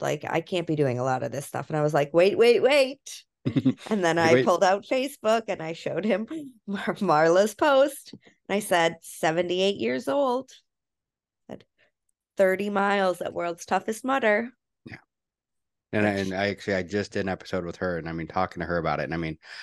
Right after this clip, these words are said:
Speaker 2: I think a lot of people don't realize, yes, she did spend s-, part of that in the chair, but she walked
Speaker 1: Yeah.
Speaker 2: a lot more than people think.
Speaker 1: Yeah,
Speaker 2: She
Speaker 1: I
Speaker 2: walked
Speaker 1: saw her
Speaker 2: quite a bit.
Speaker 1: walking.
Speaker 2: She went up and over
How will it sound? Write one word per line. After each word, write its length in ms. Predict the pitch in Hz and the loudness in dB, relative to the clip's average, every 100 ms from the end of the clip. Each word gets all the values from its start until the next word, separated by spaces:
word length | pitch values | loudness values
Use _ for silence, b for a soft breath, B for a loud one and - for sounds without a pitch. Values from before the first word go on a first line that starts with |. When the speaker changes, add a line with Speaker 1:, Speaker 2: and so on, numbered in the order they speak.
| B B _ | B B _
Speaker 2:
I 40 | 95 | -6
think 140 | 98 | -2
a 40 | 101 | 0
lot 200 | 80 90 | 2 0
of 60 | |
people 140 | 107 82 | -2 -2
don't 160 | 82 | -4
realize, 340 | 80 87 80 - | -2 -2 -2 -2
yes, 160 | 101 | -2
she 140 | - 98 | -2 -2
did 180 | 101 95 | -2 0
spend 240 | 107 101 | -4 -4
s-, 80 | - | -10
part 260 | - 110 120 | -4 -2 0
of 40 | |
that 100 | 95 | -4
in 60 | 80 | -6
the 60 | |
chair, 340 | - 110 78 - _ b b b b b _ | -4 -4 -4 -8 _ b b b b b _
but 80 | 90 | -14
she 160 | - 117 | -6 -4
walked 480 | 90 90 - - b b b b _ _ _ | -2 -4 -4 -16 b b b b _ _ _
Speaker 1:
Yeah. 220 | - 254 339 | -2 0 -2
Speaker 2:
a 40 | |
lot 320 | 90 95 92 | -2 -2 0
more 220 | 95 98 | -2 -2
than 100 | 92 | -4
people 240 | 85 92 85 | -6 -8 -8
think. 300 | 92 85 - _ _ _ _ _ _ _ _ _ - | -8 -10 -16 _ _ _ _ _ _ _ _ _ -4
Speaker 1:
Yeah, 220 | 180 349 - | -2 -2 -6
Speaker 2:
She 80 | 202 | -6
Speaker 1:
I 160 | 180 190 | -2 2
Speaker 2:
walked 160 | - | 2
Speaker 1:
saw 100 | 311 | 2
her 20 | 302 | 2
Speaker 2:
quite 140 | 294 | 2
a 20 | 247 | 4
bit. 20 | |
Speaker 1:
walking. 600 | 185 247 - 180 120 165 _ _ _ _ _ _ - | 4 2 0 -2 -4 -12 _ _ _ _ _ _ -10
Speaker 2:
She 180 | - | 0
went 160 | 107 101 | 0 2
up 120 | 101 | 0
and 100 | 104 | 2
over 480 | 104 101 101 95 90 | 2 2 2 0 -2